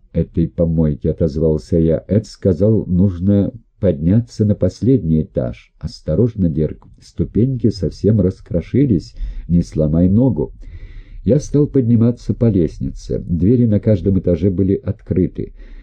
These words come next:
Наконец мы взобрались на верхний этаж. Вонь была такая, что тошнота подступала к горлу. Единственная дверь в доме —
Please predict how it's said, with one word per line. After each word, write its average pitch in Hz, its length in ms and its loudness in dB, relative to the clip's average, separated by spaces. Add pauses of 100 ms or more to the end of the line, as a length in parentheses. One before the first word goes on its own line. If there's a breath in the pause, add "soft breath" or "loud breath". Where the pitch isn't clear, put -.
(120)
Наконец 117 520 2
мы 120 120 2
взобрались 107 600 2
на 107 160 2
верхний 82 640 2
этаж. - 500 -10 (260)
Вонь 113 380 2
была 85 240 2
такая, 135 440 0
что - 240 -4
тошнота - 600 -2
подступала 87 800 -2
к 82 200 -2
горлу. 73 520 0 (280 soft breath)
Единственная 92 840 2
дверь 85 520 0
в 78 100 -8
доме — 71 480 0